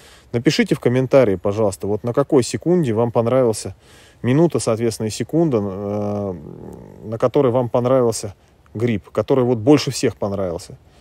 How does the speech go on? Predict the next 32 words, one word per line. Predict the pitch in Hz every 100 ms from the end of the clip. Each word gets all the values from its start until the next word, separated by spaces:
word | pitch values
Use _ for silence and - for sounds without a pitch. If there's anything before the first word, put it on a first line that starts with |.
| - - - _ _ _ -
Напишите | 107 135 147 -
в |
комментарии, | - 107 110 107 98
интересно | 95 110 123 110 101
вас | 95
послушать, | - 107 - 139 98
какие | - 101 117
у |
вас | 104 98
мнения, | 107 110 98 85
кто | - 131
какие | 117 101 107
грибы | 104 101 113
любит. | 98 90 85 - _ _ _ _ - _ _ _ _
Вот. | 92 92 87 87 _ _ _ _ _
Прям | - 151 135
минута | 156 196 220 156
и | 123 175
секунда, | - 127 123 110 92 90 - _
и | 127
пишите: | 117 104 - - 98 - _
«Лучший | 104 131 - 113
гриб | 101 95 85
там | 90 90
этого | 101 98
видео». | 92 90 80 76 - _ _ _ _ - _ _ _ _ _
Вот. | - 82
Я | 101 120
с |
удовольствием | 113 107 113 - 95
прочитаю, | - - - 120
посмотрю. | - 92 95 92 87 82